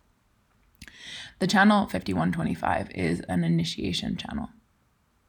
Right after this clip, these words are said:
It literally shocks people into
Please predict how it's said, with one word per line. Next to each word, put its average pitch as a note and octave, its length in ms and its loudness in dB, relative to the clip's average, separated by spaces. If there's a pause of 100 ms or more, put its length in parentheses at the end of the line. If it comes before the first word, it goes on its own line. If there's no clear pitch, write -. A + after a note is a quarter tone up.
(680)
It F3 180 0
literally F#3 840 4
shocks E3 560 2
people D#3+ 540 -2 (380)
into E3 680 0